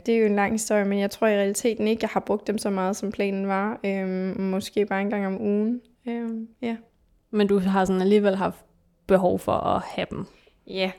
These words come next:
Speaker 1: jeg tror, der har været en eller anden tryghed i at have dem, så jeg kunne, hvis jeg ville. Ja.
Speaker 2: Så hvorfor tror du, at du måske ikke har brugt dem så meget, som du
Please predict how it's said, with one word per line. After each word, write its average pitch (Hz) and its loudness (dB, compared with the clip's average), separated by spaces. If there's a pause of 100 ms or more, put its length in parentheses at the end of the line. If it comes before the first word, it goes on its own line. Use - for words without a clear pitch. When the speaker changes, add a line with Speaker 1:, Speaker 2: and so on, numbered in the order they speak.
Speaker 1:
jeg 220 0
tror, - 0
der 214 4
har 202 0
været 196 2
en 196 -2
eller 196 0
anden 202 -4
tryghed 214 -4
i 185 -2
at 202 -6
have 196 -6
dem, 190 -4
så - -6
jeg 175 -4
kunne, 226 -4
hvis 196 -6
jeg 196 -6
ville. 202 -6 (480)
Ja. 196 -6 (720)
Speaker 2:
Så - -8
hvorfor 196 0
tror 233 0
du, 208 -2
at - -8
du 190 -2
måske 185 -2
ikke 202 -6
har 220 -6 (160)
brugt - -10
dem 233 -4
så 233 -4
meget, 220 0
som 233 0
du 226 -2